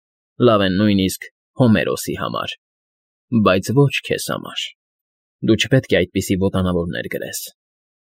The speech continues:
Այն հրդեհը, որ նկարագրում ես, բավականին չի վառվում։ Քո հուրը բավականին չի այրում։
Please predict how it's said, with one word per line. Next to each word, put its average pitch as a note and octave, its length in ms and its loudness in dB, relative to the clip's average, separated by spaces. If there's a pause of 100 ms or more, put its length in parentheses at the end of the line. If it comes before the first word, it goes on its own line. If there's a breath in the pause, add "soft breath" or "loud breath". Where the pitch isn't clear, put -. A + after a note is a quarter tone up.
(100)
Այն G2+ 240 2
հրդեհը, G#2+ 500 4
որ G#2 180 4
նկարագրում G2+ 600 2
ես, F#2 160 -2 (560)
բավականին F#2 640 2
չի A2+ 220 0
վառվում։ B1+ 460 -6 (760)
Քո C#3 220 4
հուրը A2+ 320 4
բավականին G2+ 600 2
չի A#2 260 0
այրում։ C2 460 -4